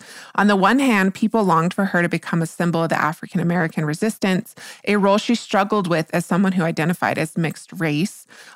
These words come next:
On the other, Southern advertisers pulled funding and readers canceled their subscription when she graced a magazine's pages," end quote. But she continues, In the end, no matter what she did in America, she was always going to be limited by the color of her skin.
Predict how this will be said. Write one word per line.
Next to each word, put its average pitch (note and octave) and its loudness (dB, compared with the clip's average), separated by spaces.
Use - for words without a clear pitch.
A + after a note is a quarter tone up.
On A3 4
the A#3+ 4
other, C4 4
Southern G#3+ 2
advertisers F#3 0
pulled F#3+ -4
funding B3+ 2
and F#3 2
readers F#3 0
canceled E3 -2
their E3+ -2
subscription F3 -4
when E3 0
she E3+ -4
graced D#3 -4
a D#3 -4
magazine's D3 -4
pages," - -4
end D#3+ -2
quote. - -6
But A#3 0
she B3+ 0
continues, B3 2
In G#3 2
the A3+ 4
end, A#3 4
no A#3 4
matter F#3+ 4
what G3 2
she C#4+ -2
did G#3 2
in G3+ 4
America, F3 2
she - -2
was E3+ -2
always A3+ 4
going G#3+ 0
to G3+ 2
be F#3+ 0
limited D#3+ 0
by D3 -2
the D#3+ 0
color D#3+ -2
of D#3 -6
her D#3 -4
skin. E3+ -4